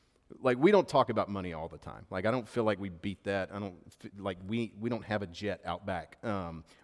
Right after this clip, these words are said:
we like air conditioning. We're just trying to keep that going. But when it comes to that, like,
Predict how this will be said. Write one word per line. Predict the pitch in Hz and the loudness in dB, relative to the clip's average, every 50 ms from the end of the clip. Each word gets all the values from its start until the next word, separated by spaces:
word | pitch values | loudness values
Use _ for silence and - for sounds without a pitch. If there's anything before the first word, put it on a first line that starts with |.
| _ | _
we | - 110 | -2 2
like | 117 120 110 98 - | 4 4 4 2 0
air | - 98 95 | -4 -6 -4
conditioning. | - 90 82 82 85 - - 87 85 87 | -6 -8 -10 -10 -10 -10 -10 -8 -8 -8
We're | 90 95 90 | -8 -8 -8
just | 87 - - | -8 -8 -6
trying | - 92 82 | -6 -6 -6
to | 82 - | -6 -8
keep | - 87 - | -10 -8 -6
that | - 85 78 71 - | -4 -6 -6 -6 -10
going. | 78 67 - - - _ _ _ _ _ _ _ _ _ - | -14 -14 -14 -18 -20 _ _ _ _ _ _ _ _ _ 2
But | 120 | 4
when | 127 147 202 | 4 6 4
it | 190 - | 4 4
comes | - 131 123 135 - | 2 2 2 0 0
to | - 147 | 0 4
that, | 139 143 143 147 147 - - - _ _ _ _ _ _ _ _ _ _ _ _ | 4 4 4 2 -2 -10 -14 -20 _ _ _ _ _ _ _ _ _ _ _ _
like, | - 113 110 | 4 4 4